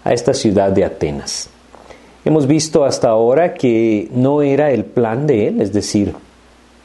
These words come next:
realmente hemos ido viendo a través de este segundo viaje misionero del apóstol Pablo junto con Silas, que ellos no tenían realmente un plan establecido.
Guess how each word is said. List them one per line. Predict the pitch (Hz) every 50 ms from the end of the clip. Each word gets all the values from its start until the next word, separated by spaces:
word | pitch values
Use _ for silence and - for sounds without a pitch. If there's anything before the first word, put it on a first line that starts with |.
| _ - - - - - -
realmente | 120 131 131 127 127 123 117 120 - 139 117 92 - - - - - - - - _ -
hemos | - 117 120 117 -
ido | - 135 135 131
viendo | 123 131 143 139 131 123 135
a | 127 -
través | - 104 98 98 107 107 101 101
de | 107 110
este | 110 107 - - 113 101 92 90
segundo | - - 95 92 98 101 110 104
viaje | 107 113 113 113 - -
misionero | 131 123 113 - - 151 143 123 113 110 117 113 - -
del | - 82 80
apóstol | 78 - - 98 - - 123 110 107
Pablo | - 120 107 95 98 104
junto | - - 98 90 92 101 -
con | 107 104 104
Silas, | - - 165 120 101 107 113 - - - - - - - - - - - - - - - _ - _ _ _ _ - _ _ -
que | - 151
ellos | 165 180 190 185 185
no | 220 220
tenían | 220 233 220 214 226 240 214 160
realmente | 151 135 127 127 120 117 117 110 107 - 117 107
un | 104 101 98 95
plan | - - 107 101 98 95
establecido. | 92 - - - 95 82 82 78 - - - 90 87 104 160 233